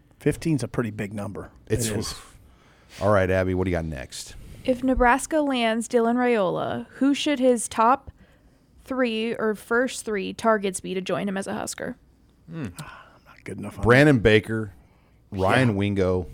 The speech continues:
Speaker 2: <laughs> Williams,
Speaker 1: Okay.
Speaker 2: and Barney.
Speaker 1: Those are good.
Speaker 2: <laughs> I mean,
Speaker 1: Tho-
Speaker 2: I, I mean, about, I mean,
Speaker 3: That
Speaker 2: but
Speaker 3: was
Speaker 2: that's
Speaker 3: easy.
Speaker 1: Those are
Speaker 2: like,
Speaker 1: good names.
Speaker 2: those, those all make sense. But Nathaniel Frazier, I don't know if he really knows Dylan, but I do know Brandon. I mean, you saw,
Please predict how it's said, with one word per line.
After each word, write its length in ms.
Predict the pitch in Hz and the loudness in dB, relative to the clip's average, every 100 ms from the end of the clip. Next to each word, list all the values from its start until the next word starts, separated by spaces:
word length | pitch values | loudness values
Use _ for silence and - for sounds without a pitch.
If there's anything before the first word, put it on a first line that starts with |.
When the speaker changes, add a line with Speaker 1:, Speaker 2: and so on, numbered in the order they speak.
| - | -10
Speaker 2:
<laughs> 160 | 95 | -6
Williams, 360 | 104 107 104 92 | -2 0 0 0
Speaker 1:
Okay. 100 | 92 | 2
Speaker 2:
and 80 | 123 | 4
Barney. 240 | 90 78 | 2 -4
Speaker 1:
Those 240 | 71 143 147 | 4 6 8
are 60 | |
good. 240 | 151 151 - | 10 8 6
Speaker 2:
<laughs> 40 | - | 6
I 40 | |
mean, 120 | - | 6
Speaker 1:
Tho- 60 | 175 | 8
Speaker 2:
I, 200 | 202 226 | 6 4
I 20 | |
mean, 140 | 220 220 | 6 4
about, 340 | 202 190 185 | 8 6 6
I 40 | 147 143 | -2 2
mean, 120 | 190 | 6
Speaker 3:
That 20 | |
Speaker 2:
but 0 | |
Speaker 3:
was 180 | 175 170 | 8 8
Speaker 2:
that's 60 | 233 | 8
Speaker 3:
easy. 260 | 226 240 240 - - | 2 0 -2 -8 -4
Speaker 1:
Those 140 | - 160 | 6 6
are 20 | |
Speaker 2:
like, 80 | 170 | 10
Speaker 1:
good 140 | 175 | 10
names. 440 | 151 180 110 - - _ _ _ _ | 10 8 6 -2 -16 _ _ _ _
Speaker 2:
those, 320 | 139 139 127 98 | 6 8 8 4
those 280 | - 127 110 | 2 4 6
all 160 | 110 | 6
make 220 | 104 98 | 4 2
sense. 240 | - 110 87 | 0 -4 -4
But 200 | 98 101 - | -8 -8 -6
Nathaniel 460 | 131 104 151 139 | -4 2 4 4
Frazier, 380 | 113 117 113 113 | 4 4 4 6
I 20 | 139 | 6
don't 80 | |
know 200 | 110 107 | 6 4
if 80 | 92 | 2
he 160 | 101 98 | 0 0
really 320 | 95 101 98 | 2 2 0
knows 500 | 82 82 90 95 85 | 0 -2 0 0 -2
Dylan, 300 | 92 95 104 | 0 2 4
but 60 | 90 | 4
I 60 | 92 | 4
do 160 | 113 | 4
know 140 | 117 95 | 4 2
Brandon. 320 | 92 98 98 | 2 0 0
I 40 | 131 | -4
mean, 180 | 104 | -2
you 100 | 104 | -2
saw, 460 | 101 - 120 107 95 | 0 6 8 8 4